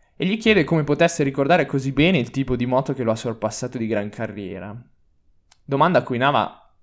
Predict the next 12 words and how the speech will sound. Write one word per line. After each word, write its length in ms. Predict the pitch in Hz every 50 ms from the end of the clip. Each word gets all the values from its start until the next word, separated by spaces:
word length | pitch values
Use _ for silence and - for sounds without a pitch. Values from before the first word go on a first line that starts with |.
| _ _ _
stizzito, 640 | - - - - 135 127 - - - 202 196 117 123
risponde 440 | 120 117 - - 147 165 190 170 110
che 280 | - 117 104 - - -
ne 120 | - 120 107
è 20 |
sicuro, 460 | - - 143 131 - 196 185 123 113
dato 320 | 101 107 107 - 110 92 -
che 300 | - 107 90 82 - -
ha 160 | - - 120
guidato 640 | 127 131 135 131 143 143 131 135 - 131 123 107 -
diverse 520 | - 117 120 113 120 139 151 - - - 127
moto. 500 | 117 107 104 - - - - - -